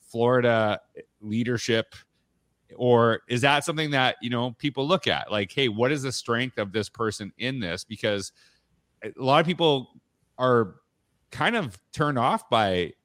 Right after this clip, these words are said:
going into admin because they say, "Well, that's, I have to do those things." I'm like, "Not, that, not if you're not good at them, right?" A, a good principal will put you in a place of strength, not just say, "This is the assistant principal's job,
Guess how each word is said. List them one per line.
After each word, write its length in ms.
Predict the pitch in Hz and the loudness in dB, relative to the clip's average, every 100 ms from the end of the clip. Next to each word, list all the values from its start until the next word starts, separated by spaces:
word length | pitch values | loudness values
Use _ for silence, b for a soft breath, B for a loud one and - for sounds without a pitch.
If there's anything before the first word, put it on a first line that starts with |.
| _ - | _ -4
going 320 | 123 135 131 | 0 0 0
into 300 | 165 - 139 | -2 0 -2
admin 300 | 113 101 101 | 0 -2 -4
because 260 | 92 131 113 | -4 -4 -4
they 80 | |
say, 280 | 110 120 107 | -4 -2 -2
"Well, 200 | 101 107 | -2 -4
that's, 460 | 95 120 127 - - b - | 0 0 0 -4 -16 b -4
I 160 | 127 | 0
have 160 | 143 127 | 0 -2
to 100 | 127 | -4
do 160 | 117 | -4
those 400 | 98 107 107 107 | -2 0 0 -2
things." 220 | - 123 107 | -6 -8 -6
I'm 80 | |
like, 160 | 120 113 _ | -6 -8 _
"Not, 520 | - 156 190 247 208 127 117 | -18 -6 -2 -2 -4 -10 -6
that, 220 | 143 180 | -2 -2
not 160 | 160 262 | 0 -2
if 60 | 294 | -2
you're 60 | |
not 220 | 131 107 | -2 -2
good 180 | - 165 | 2 4
at 140 | 220 - | 4 0
them, 240 | 92 101 | -2 2
right?" 260 | 110 135 - | 2 2 -2
A, 220 | 120 113 | -2 0
a 60 | 117 | -2
good 360 | 98 131 143 - | -2 -2 -2 -4
principal 460 | 143 147 117 104 | -6 -4 -2 0
will 80 | 104 | 0
put 140 | - | -2
you 120 | 98 110 | -4 -4
in 60 | |
a 60 | 98 | -4
place 340 | 107 107 107 | -4 -4 -4
of 180 | 90 87 | -6 -6
strength, 380 | - 139 - - | -8 -8 -10 -12
not 440 | 104 107 107 - - | -4 0 -2 -4 -6
just 300 | 113 101 - _ _ | -6 -6 -12 _ _
say, 400 | - - 107 101 | -10 -4 -2 -2
"This 280 | 82 110 - | -4 -6 -6
is 120 | 101 | -6
the 120 | 95 | -6
assistant 360 | 92 - - 85 | -6 -8 -12 -10
principal's 400 | 95 - 85 80 | -10 -10 -10 -6
job, 420 | 92 87 85 76 | -2 0 -2 -6